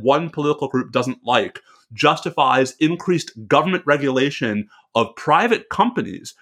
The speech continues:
with regard to telling them what speech they can and cannot support,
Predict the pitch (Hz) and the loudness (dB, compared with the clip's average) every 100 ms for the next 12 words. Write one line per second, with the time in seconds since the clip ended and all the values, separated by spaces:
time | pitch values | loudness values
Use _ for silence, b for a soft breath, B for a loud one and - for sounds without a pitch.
0 | b - 147 143 156 156 151 - 156 170 | b -2 -2 2 4 2 -2 -2 0 2
1 | 170 139 127 110 147 - - - 165 165 | 2 0 0 0 0 0 -10 -6 -6 -4
2 | 123 123 - 143 143 143 147 131 123 127 | -6 -6 -2 0 0 -2 -4 0 0 -2
3 | - 107 170 170 - | -10 -10 -6 -6 -6